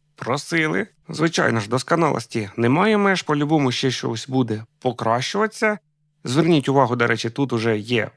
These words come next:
форточки, двері йдуть не на всю ширину, тобто саме те, що і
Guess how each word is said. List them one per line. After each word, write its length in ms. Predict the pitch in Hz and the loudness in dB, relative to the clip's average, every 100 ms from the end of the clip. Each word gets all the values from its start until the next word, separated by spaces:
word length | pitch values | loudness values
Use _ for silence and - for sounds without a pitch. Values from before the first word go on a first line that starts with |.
| _ | _
форточки, 680 | - 135 170 202 180 - 175 | -2 0 0 -2 -4 -6 -4
двері 320 | 131 147 131 | 0 2 0
йдуть 280 | 123 127 - | -2 -4 -4
не 240 | 117 143 | -2 0
на 100 | 131 | 0
всю 300 | 110 - 117 | -4 -6 -6
ширину, 420 | - 139 143 175 | -2 -2 -2 -2
тобто 340 | 180 147 - 127 | -4 -6 -6 -6
саме 300 | 139 131 123 | -2 -2 -4
те, 220 | - 135 | -4 -4
що 200 | - 131 | -4 -4
і 200 | 120 | -6